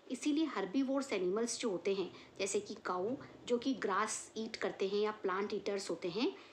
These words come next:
उनके अंदर इन-, small intestine ज़्यादा लंबी होती है, जिससे कि क्या हो सके, cellulose आसानी से digest हो सके, completely digest हो सके। और अगर हम दूसरी तरफ देखें तो meat एक ऐसा food है जो easier है digest होने में,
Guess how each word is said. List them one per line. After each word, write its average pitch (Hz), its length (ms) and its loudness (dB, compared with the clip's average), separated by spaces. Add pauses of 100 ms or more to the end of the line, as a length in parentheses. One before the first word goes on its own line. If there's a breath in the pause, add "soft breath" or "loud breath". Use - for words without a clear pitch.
(260 loud breath)
उनके 247 240 2
अंदर 240 260 0
इन-, 226 340 -2
small 233 380 0
intestine 226 600 0
ज़्यादा 190 260 4
लंबी 165 320 0
होती 160 300 -8
है, 147 160 -10 (360 loud breath)
जिससे 220 300 0
कि 247 160 0
क्या 240 180 0
हो 226 100 2
सके, 269 420 -2
cellulose 214 640 2
आसानी 190 340 -2
से 240 160 2
digest 175 580 -2
हो 175 40 -4
सके, 180 280 -2
completely 214 600 -2
digest 175 440 -2
हो 170 40 -4
सके। - 300 -4 (460 loud breath)
और 247 100 2
अगर 254 180 4
हम 262 140 2
दूसरी 214 340 0
तरफ 277 200 2
देखें 254 400 2 (300 loud breath)
तो 277 80 2
meat 247 400 4
एक 269 160 0
ऐसा 202 300 0
food 233 340 -2
है 208 140 2
जो 269 140 0 (120)
easier 220 400 2
है 208 120 2
digest 180 500 -2
होने 180 140 -2
में, 185 180 -2